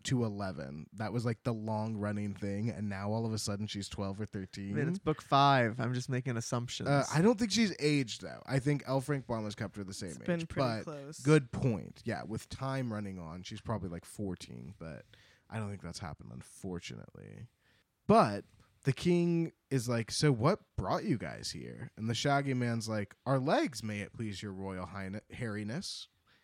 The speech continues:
Speaker 1: Um,
Speaker 3: <laughs>
Speaker 1: and yeah, I almost said the right word.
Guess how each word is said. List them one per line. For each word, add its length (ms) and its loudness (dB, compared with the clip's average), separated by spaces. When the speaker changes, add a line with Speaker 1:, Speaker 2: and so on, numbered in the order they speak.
Speaker 1:
Um, 460 -4
Speaker 3:
<laughs> 300 -4
Speaker 1:
and 380 2
yeah, 280 -4
I 180 -4
almost 380 2
said 160 -2
the 100 0
right 320 2
word. 300 -6